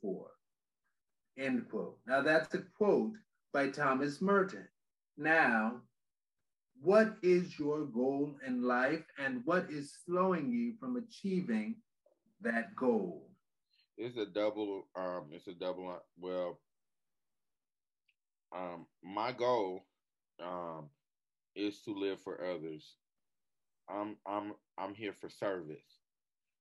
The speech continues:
Speaker 2: And that's why I lost a lot of friendships and stuff like that, because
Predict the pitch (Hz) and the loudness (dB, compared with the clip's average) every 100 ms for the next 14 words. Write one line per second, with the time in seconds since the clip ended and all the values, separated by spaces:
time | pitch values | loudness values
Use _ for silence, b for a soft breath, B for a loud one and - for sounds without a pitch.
0 | _ 95 95 95 90 87 107 110 113 107 | _ -6 -4 -4 -6 -2 -2 -2 -6 -2
1 | 107 98 92 92 85 85 90 95 101 98 | -2 0 -4 -4 -4 -2 -2 -4 -8 -8
2 | 95 - 95 92 90 - 85 - 87 80 | -8 -6 -4 -4 -6 -12 -20 -8 -6 -4
3 | 87 80 - 95 90 90 - 78 87 78 | -6 -6 -6 -4 -4 -6 -10 -12 -8 -8
4 | 76 | -8